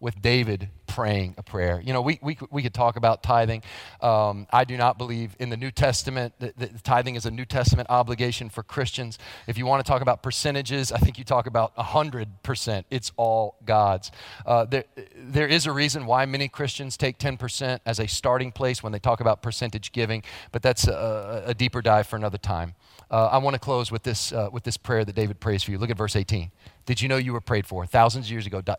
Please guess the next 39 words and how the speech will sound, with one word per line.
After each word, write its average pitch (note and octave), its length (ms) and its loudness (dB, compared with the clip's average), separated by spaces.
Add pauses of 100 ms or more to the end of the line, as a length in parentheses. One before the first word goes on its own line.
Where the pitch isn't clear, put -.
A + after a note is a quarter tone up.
David, A2+ 360 2
at A2 140 -4
this, B2 300 -2
at A#2+ 120 -4
this A#2+ 140 -4
dedication C3+ 500 2
of C3+ 60 -6
the B2 100 -6
offering, G#2+ 400 4 (240)
he B2+ 100 -4
prays A2+ 260 -2
for A2+ 120 -10
you. F#2+ 180 -8 (320)
He C#3 60 -4
says, - 180 2
"O D3 80 2
Lord, E3+ 340 4
the C3 60 -2
God D#3+ 240 8
of F#3 60 2
Abraham, D3 600 2
Isaac, D#3+ 440 6
and F#3+ 100 -2
Israel, D#3+ 380 2
our C#3+ 160 6
fathers." A#2 540 2 (1400)
Remember, A#2 340 -4
people - 220 6
are - 40 4
so C#3 220 4
joy B2 540 2
about A#2+ 300 4
giving. A2 360 -2
They're B2 80 -8
so C#3 220 -4
fired C3 340 4
up B2+ 120 0
about A#2 260 0
bringing C#3 440 -6